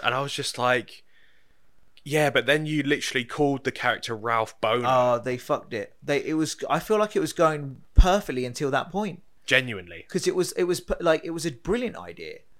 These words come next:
Speaker 2: Absolutely. We know that the title, by this point, by, before WandaVision came out, we know the title of the next big Doctor Strange is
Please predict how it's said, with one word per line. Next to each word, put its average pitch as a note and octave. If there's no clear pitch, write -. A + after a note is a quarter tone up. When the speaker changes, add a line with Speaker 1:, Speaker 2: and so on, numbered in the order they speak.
Speaker 2:
Absolutely. F3+
We E3
know G#3
that D#3
the D#3
title, D3+
by D3+
this F3+
point, -
by, C#3
before D#3+
WandaVision D3
came B2
out, G#2+
we A2+
know C#3+
the C#3
title B2
of G#2+
the A#2
next B2
big A#2
Doctor A#2
Strange G#2+
is A2